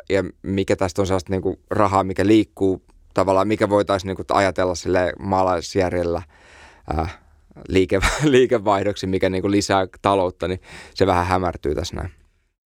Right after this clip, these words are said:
Luodaan sellaista liikevaihtoa ja luodaan sellaista isoa bisnestä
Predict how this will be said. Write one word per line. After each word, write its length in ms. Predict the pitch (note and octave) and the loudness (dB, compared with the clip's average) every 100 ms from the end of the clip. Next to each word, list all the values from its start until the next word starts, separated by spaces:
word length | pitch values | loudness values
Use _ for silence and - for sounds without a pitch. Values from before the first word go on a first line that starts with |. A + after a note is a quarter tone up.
| _ _ - | _ _ 0
Luodaan 500 | A#2+ B2+ A2 G2 F#2 | 4 4 4 0 -2
sellaista 440 | F#2 F2+ - - - - - _ - - _ - | -4 -4 -6 -20 -20 -20 -20 _ -20 -20 _ 2
liikevaihtoa 920 | A2+ A2+ G#2 F#2 F#2 F2 F#2 G2+ F#2 | 4 6 2 0 0 0 -2 0 2
ja 140 | F2+ | 2
luodaan 400 | G#2 G#2+ G2 F#2 | 2 2 2 -2
sellaista 480 | F2+ F#2 F2 - E2 - _ | -2 -4 -4 -4 -4 -4 _
isoa 340 | A2+ G#2+ G2+ F2+ | 0 2 0 2
bisnestä 720 | G#2 G#2 - E2+ - E2+ | 2 0 -4 -8 -4 -2